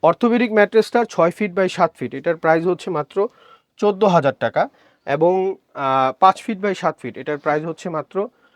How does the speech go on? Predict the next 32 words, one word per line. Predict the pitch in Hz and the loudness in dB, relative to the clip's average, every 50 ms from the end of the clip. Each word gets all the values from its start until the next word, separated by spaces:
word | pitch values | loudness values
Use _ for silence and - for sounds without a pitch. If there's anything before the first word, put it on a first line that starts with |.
| _ _ _ | _ _ _
বারো | 127 139 147 156 170 175 | 2 4 4 4 4 4
হাজার | 165 165 165 202 208 | 2 0 -2 -2 -2
পাঁচশো | 202 - 202 202 - - 180 | 2 2 2 2 2 -2 -8
টাকা। | 139 127 110 - 107 104 - _ _ _ _ _ _ _ _ - | -6 -6 -6 -8 -10 -14 -16 _ _ _ _ _ _ _ _ -6
আর | - 135 135 139 139 135 | 0 4 6 6 6 6
প্রত্যেকটা | - - - 180 160 - - 202 - - 220 | 4 2 -2 -4 -2 -2 -4 -4 0 0 0
ম্যাট্রেসের | 196 175 165 165 - 196 185 - 208 180 | 2 2 0 -2 -2 -6 -6 -4 -4 -6
সাথেই | 160 196 185 - 190 202 185 | -4 -6 -6 -6 -6 -8 -6
কিন্তু | - 190 185 175 - 220 240 262 - - | -4 -6 -6 -4 -4 -6 -8 -6 -8 -6
এরকম | 156 160 165 - 185 175 170 | -6 -4 -4 -2 -4 -4 -2
কার্মো | - 165 156 165 180 180 180 | 0 0 0 0 -2 -2 -2
ব্র্যান্ডের | 165 175 165 165 165 175 220 269 269 - _ _ _ _ _ _ | -2 -2 -2 -2 -2 -4 -4 -4 -6 -10 _ _ _ _ _ _
এক | - 131 135 - - | -10 -10 -10 -6 -6
পিস | 180 175 - - - | -6 -6 -6 -4 -2
করে | 175 180 214 | -2 0 0
মাথার | 214 170 151 151 - 170 160 | 0 0 -2 0 0 0 2
বালিশ | 147 143 143 156 165 - - | 4 4 4 4 2 -2 -6
ফ্রি | - - 180 180 | -6 -4 -4 -2
থাকবে | - 180 165 160 160 196 285 339 - _ _ _ _ _ _ | 0 0 -2 0 0 -2 -2 -2 -4 _ _ _ _ _ _
এবং | - 131 135 151 151 147 | -6 -4 -4 -4 -4 -4
সারা | - 175 156 165 180 180 | 0 2 4 4 4 4
বাংলাদেশে | 180 175 175 180 180 175 175 - - 208 220 269 - _ _ _ _ _ _ - | 2 0 -2 -2 -4 -4 -6 -4 -2 -2 -2 -2 -4 _ _ _ _ _ _ -20
যে | 131 127 165 180 | -8 -4 -2 -2
কোনো | 190 220 208 214 214 233 262 254 - _ _ _ _ _ _ | 0 0 0 2 4 2 2 0 -2 _ _ _ _ _ _
জায়গায় | 123 156 160 156 156 160 175 214 269 - _ _ _ _ _ - | 0 2 2 2 4 2 0 0 -2 -6 _ _ _ _ _ -8
হোম | 160 170 175 | -6 -4 -2
ডেলিভারি | 165 170 175 185 170 175 180 185 | -2 -2 -2 0 2 2 2 2
চার্জ | 190 - 190 - | 0 -4 -8 -8
সম্পূর্ণ | - - 185 160 151 160 170 180 202 | -8 -8 -8 -6 -6 -4 -4 -4 -4
ফ্রি | 202 - - 175 143 | -4 -4 -4 -4 -2
থাকবে। | 139 135 104 87 90 90 - _ _ _ _ _ _ _ _ - | -4 -6 -8 -8 -12 -16 -18 _ _ _ _ _ _ _ _ -2
আর | - 123 131 135 135 | 2 4 6 6 6